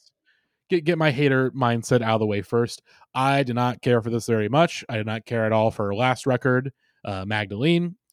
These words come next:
I was a big fan of her early on. I, uh, really liked L P one at the time. Uh, I was a really big fan. I would still say I'm a big fan of the Melissa E P,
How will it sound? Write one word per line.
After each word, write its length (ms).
I 300
was 220
a 40
big 140
fan 160
of 80
her 160
early 300
on. 420
I, 420
uh, 220
really 180
liked 220
L 140
P 120
one 220
at 80
the 60
time. 420
Uh, 360
I 160
was 180
a 80
really 260
big 160
fan. 280
I 80
would 160
still 260
say 140
I'm 60
a 40
big 160
fan 400
of 380
the 240
Melissa 520
E 140
P, 340